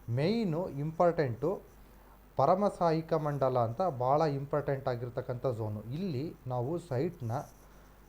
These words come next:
ಎಂಬತ್ತೊಂದು ವಿಭಾಗಗಳಾಗಿ ವಿಂಗಡಿಸಿ ನಾವು ವಾಸ್ತುನ ನಾವು ಅಚ್ಚುಕಟ್ಟಾಗಿ ಪ್ಲಾನ್ ಮಾಡ್ತೀವಿ. ಮೇಯ್ನು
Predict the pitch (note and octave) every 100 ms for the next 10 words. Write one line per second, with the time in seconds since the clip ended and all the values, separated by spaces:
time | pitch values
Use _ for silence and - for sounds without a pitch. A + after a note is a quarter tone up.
0 | - - - - A#2+ B2+ F3+ G3 G3 -
1 | D#3 D3+ E3 G3+ - - - B2 B2 B2
2 | D#3 F3 D#3+ D3+ C#3 B2 B2 D3 C3 D3
3 | C3 A2 - F3 C3+ B2 E3 C3 A2 C#3
4 | - - A#2+ B2 A#2 A2 E3 A#2 - F#3
5 | - - A2 C#3 E3 B2+ B2 A#2+ G#2+ -
6 | G2+ G#2 G#2+ B2 F#3+ F3 E3+ E3